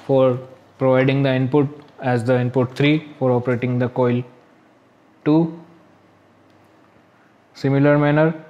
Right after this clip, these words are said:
we'll connect positive and negative to the twenty-four volt power supply, and output will be connected at D I three. So this is the input section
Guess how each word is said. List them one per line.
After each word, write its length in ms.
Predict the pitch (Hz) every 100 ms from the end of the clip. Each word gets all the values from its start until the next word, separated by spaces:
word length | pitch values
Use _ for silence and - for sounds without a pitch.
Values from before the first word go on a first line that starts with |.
| -
we'll 200 | 135 127
connect 460 | 139 135 139 139 - -
positive 500 | 135 131 131 151 151 - - - _ _ -
and 240 | 139 147
negative 500 | 143 135 131 135 135 - -
to 140 | 135 120
the 240 | 127 123 - -
twenty-four 460 | 127 123 127 139 131
volt 240 | 127 123
power 220 | 123 123
supply, 480 | - 120 139 147 151 - - - _ -
and 300 | 123 120 117 120 - -
output 400 | 123 131 151 143
will 180 | 135 127
be 100 | 127
connected 520 | 127 127 123 135 127
at 460 | 139 175 - -
D 160 | 127 120
I 180 | 117 147 - -
three. 260 | 127 110 95 - - _ - - - - - _ _ _ - - - - _
So 120 | 135
this 260 | 120 143
is 120 | 170 156
the 280 | 160 156 151
input 340 | 143 127 147
section 440 | 139 139 - 165